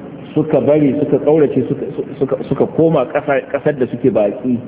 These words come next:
kamar yadda muminan farko suka yi. Suka yi hijira daga Makka zuwa Madina ko daga Makka zuwa Habasha. Aka raba su da komai nasu, suka haƙura. Bayan wasu da cikinsu masu wadata ne,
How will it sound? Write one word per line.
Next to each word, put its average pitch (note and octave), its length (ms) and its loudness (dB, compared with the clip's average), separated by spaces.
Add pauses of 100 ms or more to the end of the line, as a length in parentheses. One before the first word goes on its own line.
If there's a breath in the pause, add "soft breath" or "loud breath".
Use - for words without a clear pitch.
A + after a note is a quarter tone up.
(580)
kamar A2+ 240 2
yadda C#3+ 320 4
muminan A#2+ 460 2
farko D3+ 340 2
suka C#3 180 0
yi. G2+ 140 2 (1000)
Suka C3 200 2
yi B2+ 140 6
hijira C3+ 400 4
daga A#2+ 200 2
Makka C3 300 0
zuwa B2+ 240 4
Madina A#2 380 -2 (140)
ko C#3 100 4
daga B2+ 220 2
Makka C3+ 260 2
zuwa A#2+ 260 4
Habasha. B2 380 0 (1800)
Aka C#3 260 2
raba C#3+ 320 4
su C#3+ 80 -4
da C#3 100 2
komai F3+ 480 4
nasu, E3 360 0 (500)
suka D#3 220 0
haƙura. C3 400 2 (1040)
Bayan D3+ 340 4
wasu D3+ 220 0
da D3+ 160 4
cikinsu D#3 380 -2
masu C#3 280 2
wadata C#3+ 420 2
ne, A2 140 -6